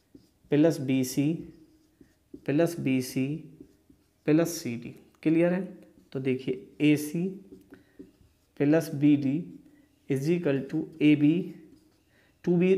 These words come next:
बीसी प्लस बीसी, टू बी सी प्लस सीडी। क्लियर है? ठीक है, अब देखिए यहाँ पर हमें लाना क्या है? हमें तो टू बी सी लाना है, इसका मतलब ये दोनों कैंसिल होने चाहिए। अब ध्यान से देखो, एबी,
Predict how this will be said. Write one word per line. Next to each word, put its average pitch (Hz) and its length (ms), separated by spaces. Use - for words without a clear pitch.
बीसी 151 420
प्लस 175 360
बीसी, 170 340
टू 160 160
बी 165 200
सी 175 200
प्लस 190 240
सीडी। - 380
क्लियर 175 380
है? 214 300
ठीक 131 220
है, 120 160
अब 143 140
देखिए 143 260
यहाँ 139 120
पर 143 120
हमें 156 180
लाना 165 260
क्या 202 140
है? 190 40
हमें 196 120
तो 202 60
टू 202 160
बी 202 100
सी 190 140
लाना 180 200
है, - 20
इसका 175 180
मतलब 165 120
ये 170 80
दोनों 170 220
कैंसिल 156 300
होने 156 120
चाहिए। 160 280
अब 185 120
ध्यान 165 240
से 208 100
देखो, 202 260
एबी, 147 300